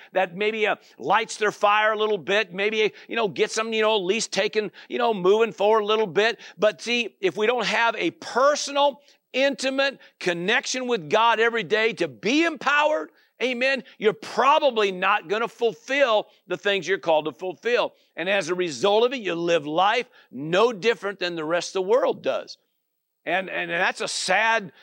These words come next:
sad commentary there, but I'm just telling you, that's the truth, okay? So everything we're talking about in this series,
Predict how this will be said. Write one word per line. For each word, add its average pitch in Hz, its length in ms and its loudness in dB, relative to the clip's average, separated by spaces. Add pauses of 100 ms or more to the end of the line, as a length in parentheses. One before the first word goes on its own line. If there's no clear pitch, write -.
(160)
sad 208 400 0
commentary 175 640 0
there, 147 160 0
but 180 140 2
I'm 220 160 0
just 208 200 -6
telling 277 220 0
you, 202 60 2
that's 190 140 -4
the 202 100 -4
truth, 285 420 -8 (140)
okay? 156 340 -6 (720)
So 190 160 -8
everything 311 460 0
we're 247 120 4
talking 254 460 -2
about 202 220 0
in 180 80 -8
this 165 120 -6
series, 208 680 -4